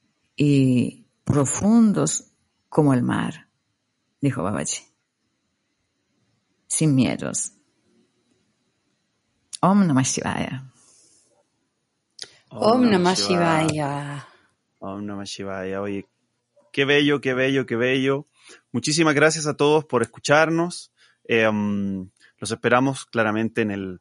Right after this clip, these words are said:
Speaker 3: próximo episodio de Una Revolución de Conciencia podcast. Y recuerden que para más información sobre el máster y sobre los cursos que vienen de Mataji, em, pueden ingresar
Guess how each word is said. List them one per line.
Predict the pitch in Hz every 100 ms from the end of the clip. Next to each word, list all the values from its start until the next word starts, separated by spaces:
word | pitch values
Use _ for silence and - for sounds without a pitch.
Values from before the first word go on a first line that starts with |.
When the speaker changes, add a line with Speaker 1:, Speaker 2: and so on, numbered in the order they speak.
| _
Speaker 3:
próximo | - 120 120 123 117 113 110
episodio | 104 101 - 143 156 156 151
de | 127
Una | 117
Revolución | 104 104 104 - 110
de | 107
Conciencia | 98 - 101 95 98
podcast. | - 156 - - 156 - _ - _ _
Y | 180
recuerden | 208 208 190 190 180 151 147 170 _ _ _ _ _
que | 123 127
para | 135 117 110
más | 117 151
información | 160 151 139 127 - 139
sobre | - 107 98
el | 92
máster | 104 123 131 - 151 -
y | 107
sobre | - 113 110
los | 113 110
cursos | - 175 196 190 175
que | -
vienen | 139 147 131 117 143 _ _ - _ _
de | 104 101
Mataji, | 98 92 95 101 110 202 - _ _ _ _
em, | 127 113 113 110 107 107
pueden | - 139 147
ingresar | 131 123 - 143 127